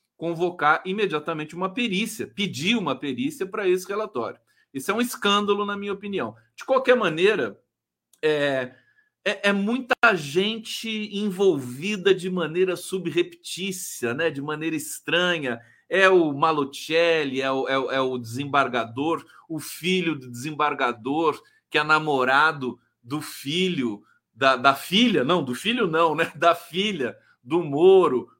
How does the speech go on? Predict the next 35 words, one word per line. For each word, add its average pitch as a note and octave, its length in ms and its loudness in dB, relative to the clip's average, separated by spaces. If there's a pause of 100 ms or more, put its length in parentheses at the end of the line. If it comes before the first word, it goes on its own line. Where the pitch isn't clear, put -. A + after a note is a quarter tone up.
com D3+ 100 -2
a D3+ 80 0
Conge, D3+ 800 -4 (140)
né? F3+ 280 -2
Interesses F#3 960 0
entrelaçados, D#3 1300 -2 (320)
conflito G#3 800 -2
de D#3 140 -8
interesses D3+ 640 -4
até F3 640 0
dar C3+ 260 0
com C#3 260 -10
pau, D3+ 540 0 (160)
né? F#3+ 240 0 (420)
É, D#3+ 460 4
e B3 380 -2
eu, A#3+ 360 2
eu A3 160 4
tô B3+ 340 4
levantando C4 720 0
isso A#2+ 160 -8
aí, B2+ 160 -2
é A3+ 60 -2
uma E3+ 180 -2
coisa F3 360 -6
que G3 260 -4
hoje F3 320 0
o C#3 80 -6
Fernando D3 480 -6
Brito, C#3+ 300 -8
conversando C3 520 -8
com B2 160 -16
o F#3 60 -10
Fernando F3 380 -10
Brito, D#3 380 -12